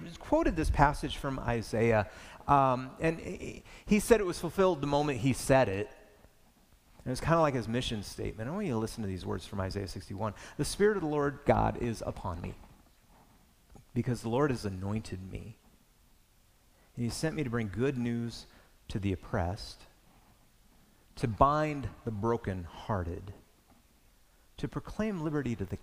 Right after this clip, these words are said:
captives, release to the prisoners, to proclaim the year of the Lord's favor and the day of vengeance of our God, and to comfort all of those who mourn."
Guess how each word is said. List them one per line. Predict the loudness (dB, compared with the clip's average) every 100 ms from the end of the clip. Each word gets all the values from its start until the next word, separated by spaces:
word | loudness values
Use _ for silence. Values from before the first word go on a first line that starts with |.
| -12 -16
captives, | -6 -6 -6 -16 -18 -18 -20 -20 -18 -16 -16 -18 -20 _ _ _ _ _ _ _ -6
release | 0 2 2 -4
to | -8
the | -8
prisoners, | -6 -8 -8 -16 -20 -20 -20 -18 -18 _ _ _ -20 -14
to | -10
proclaim | -8 -8 -4 -2 -2
the | -2
year | 0
of | -2
the | -4
Lord's | -4 -4 -8
favor | -10 -2 0 0 -4 -10 -12 -16 -20 -20 -6
and | -2
the | 4
day | 4 4
of | 2
vengeance | -2 -4 -4 -4 -4 -4
of | -2
our | -2 -2
God, | -2 -2 -2 -2 -4 -8 -14 -20 _ _ _
and | -6
to | -6
comfort | -4 -2 0 -2 -4 -6 -6 -4
all | -4 -4 -4
of | -6 -6
those | -6 -6 -10
who | -8
mourn." | -8 -6 -8